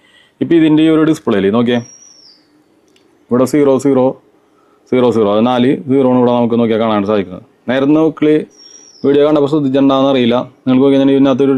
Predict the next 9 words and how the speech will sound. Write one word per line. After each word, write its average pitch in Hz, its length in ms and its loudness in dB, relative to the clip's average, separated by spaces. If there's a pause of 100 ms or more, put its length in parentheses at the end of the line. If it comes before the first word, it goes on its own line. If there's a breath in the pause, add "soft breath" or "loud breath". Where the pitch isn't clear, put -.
നെഗറ്റീവ് 131 560 -2
എന്ന് 123 140 0
കാണിച്ച് 113 260 -4 (340)
നേരത്തെ, 98 280 -2
അതായത് 117 260 0
ഈ - 80 -6
ബാറ്ററിയിൽ 143 340 0
നിന്ന് 156 100 2
എടുക്കണേനാണ് 135 560 -2